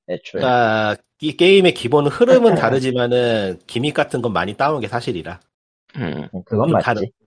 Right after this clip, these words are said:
Speaker 2: 뭐 좀 다른 게 있나 궁금해서 해보고 싶긴 한데.
Speaker 1: 하지만
Speaker 2: 필-, 필드 퍼즐을
Speaker 1: 아.
Speaker 2: 좀 더 새롭게 만들어 본다든지 아니면 구조를 갖다가 뭔가 퍼즐을 만들어 본다든지 이런 게 여러 가지 할 수 있잖아요. 오픈월드라는 게.
Speaker 1: 오픈월드라는 건 그런 거죠.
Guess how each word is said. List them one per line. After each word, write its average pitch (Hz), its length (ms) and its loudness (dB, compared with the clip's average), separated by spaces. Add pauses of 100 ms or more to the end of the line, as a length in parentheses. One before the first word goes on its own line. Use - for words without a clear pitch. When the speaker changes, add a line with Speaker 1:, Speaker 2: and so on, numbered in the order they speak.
Speaker 2:
뭐 101 120 -4
좀 123 100 -6
다른 120 300 -2
게 135 100 2
있나 110 200 2
궁금해서 101 440 -6
해보고 120 220 0
싶긴 - 240 -8
한데. 92 320 -12 (400)
Speaker 1:
하지만 123 340 0
Speaker 2:
필-, 180 340 6 (280)
필드 208 320 4
퍼즐을 180 340 2
Speaker 1:
아. 139 60 4
Speaker 2:
좀 123 120 -2
더 113 60 -2
새롭게 180 320 0
만들어 110 320 -2
본다든지 95 580 -8
아니면 90 360 -10
구조를 127 340 0
갖다가 107 320 0
뭔가 87 180 -8
퍼즐을 151 360 0
만들어 92 260 -4
본다든지 87 340 -8
이런 101 160 -8
게 143 100 -6
여러 139 180 4
가지 165 140 2
할 170 40 4
수 - 120 -12
있잖아요. 107 440 -4
오픈월드라는 90 600 -6
게. 98 160 -8 (540)
Speaker 1:
오픈월드라는 123 840 -2
건 104 240 -6
그런 95 160 -12
거죠. 85 260 -14